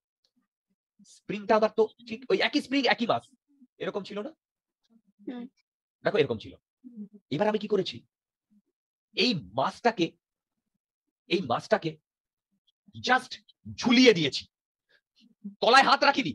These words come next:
Speaker 1: just ওপর থেকে just ঝুলিয়ে দিয়েছি। ঠিক? Hello?
Speaker 2: হুম।
Speaker 1: আচ্ছা। তখন কি হবে জানো? তখন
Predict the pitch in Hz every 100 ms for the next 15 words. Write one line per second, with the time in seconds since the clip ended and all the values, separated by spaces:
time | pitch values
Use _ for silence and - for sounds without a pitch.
0 | - - 247 - - 226 233 262 254 247
1 | 170 190 233 196 156 - - _ _ _
2 | _ _ _ 254 _ - - _ 127 131
3 | 139 151 - _ _ _ 120 139 - _
4 | _ _ _ _ - 233 220 _ 208 _
5 | - - - _ 247 208 214 208 _ _
6 | 208 - _ _ _ _ _ _ _ _
7 | _ - - 220 233 214 151 160 185 185
8 | - _ _ _ _ _ 240 262 254 -
9 | 247 - _ _ 233 - - _ _ -
10 | 120 170